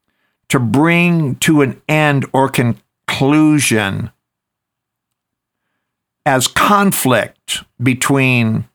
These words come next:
people or internal conflict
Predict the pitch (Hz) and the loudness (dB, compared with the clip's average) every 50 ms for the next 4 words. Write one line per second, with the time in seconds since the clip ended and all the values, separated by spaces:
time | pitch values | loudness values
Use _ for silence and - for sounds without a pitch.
0 | _ _ _ _ _ _ _ _ _ _ _ _ _ _ _ _ - - 160 160 | _ _ _ _ _ _ _ _ _ _ _ _ _ _ _ _ -2 0 2 2
1 | 160 - - 110 95 90 - - - - 143 135 127 120 - - _ _ _ _ | 2 0 0 0 0 -2 -4 -6 -6 -2 0 0 0 0 -4 -10 _ _ _ _
2 | _ - - 180 175 175 - - - - 196 208 220 214 190 156 117 - - 120 | _ -4 -2 0 0 0 -2 -2 -2 0 2 2 2 2 2 0 0 -2 -2 0
3 | 110 107 101 92 - - 95 - - - _ _ - - - | 0 -2 -2 -4 -4 -4 -4 -4 -6 -8 _ _ -20 -20 -20